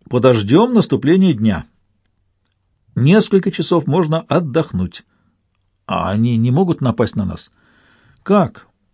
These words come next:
«Я не обнаружил почти никакого излучения, кроме видимого света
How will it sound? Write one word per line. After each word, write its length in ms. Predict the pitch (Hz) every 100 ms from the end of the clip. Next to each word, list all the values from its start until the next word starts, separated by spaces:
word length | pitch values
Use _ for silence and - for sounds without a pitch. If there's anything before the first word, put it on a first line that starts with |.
| _ _ _ _ _ _ -
«Я 220 | 131 156
не 100 | 165
обнаружил 480 | 143 156 175 156 139
почти 440 | 143 131 - 147
никакого 460 | 147 156 151 135 135
излучения, 520 | 123 131 156 160 131
кроме 420 | 117 117 117 113
видимого 540 | 117 117 131 123 127 120
света 500 | - 139 143 127